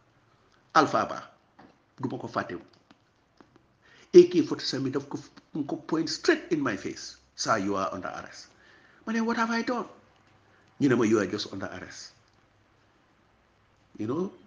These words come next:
yóbbu ma confinement, ma taxaw, ma ne ko, "Sana, you know, I don't know what I have done. I haven't done anything to deserve this. Waaye soo demee, please,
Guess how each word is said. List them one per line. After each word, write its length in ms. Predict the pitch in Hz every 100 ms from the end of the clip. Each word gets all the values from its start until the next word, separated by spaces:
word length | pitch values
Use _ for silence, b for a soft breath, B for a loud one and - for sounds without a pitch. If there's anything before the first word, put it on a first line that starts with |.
| 85
yóbbu 300 | 113 101 101
ma 120 | 98
confinement, 680 | - 95 95 90 92 135 180 -
ma 120 | 104
taxaw, 300 | 104 110 101 101
ma 100 | 107
ne 80 |
ko, 100 | 98
"Sana, 320 | 110 143 - - - - - _ _ _ -
you 80 | 101
know, 300 | 98 95 95 - _ _ -
I 100 | 120
don't 220 | 151 147 127
know 80 |
what 200 | 110 104 98
I 60 | 98
have 240 | 92 -
done. 220 | 104 98
I 60 | 110
haven't 280 | 135 131 110
done 200 | 120 101
anything 360 | 104 98 92
to 100 | -
deserve 380 | 90 90 90 -
this. 160 | - -
Waaye 180 | 110 107
soo 180 | 147 139
demee, 260 | 135 104
please, 340 | - 113 104